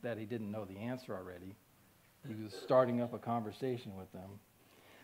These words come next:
Then the one whose name was Cleophas answered and said to him, "Are you the only stranger in Jerusalem, and have you not known the things which happened there in these days?"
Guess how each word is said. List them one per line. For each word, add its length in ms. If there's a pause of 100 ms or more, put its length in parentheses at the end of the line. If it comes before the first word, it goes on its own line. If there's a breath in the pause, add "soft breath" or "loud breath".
(180 soft breath)
Then 160
the 80
one 380
whose 260
name 380
was 160
Cleophas 500
answered 400
and 140
said 240
to 40
him, 220
"Are 160
you 220
the 160
only 240
stranger 640
in 140
Jerusalem, 600
and 180
have 280
you 200
not 360
known 280
the 100
things 600 (280 soft breath)
which 180
happened 480
there 200
in 120
these 180
days?" 400